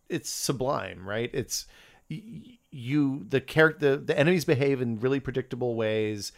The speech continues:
The behaviors e-, emerge from the different interactions of the,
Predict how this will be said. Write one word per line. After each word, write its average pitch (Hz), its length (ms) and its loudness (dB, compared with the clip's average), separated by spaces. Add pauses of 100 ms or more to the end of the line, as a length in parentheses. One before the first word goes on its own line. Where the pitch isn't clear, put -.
(340)
The 113 200 2
behaviors 139 880 2 (600)
e-, 262 60 -18 (380)
emerge 139 760 4 (100)
from 123 400 -2
the 117 120 -2
different 123 440 -4
interactions 127 580 -2
of 110 140 -4
the, 113 260 0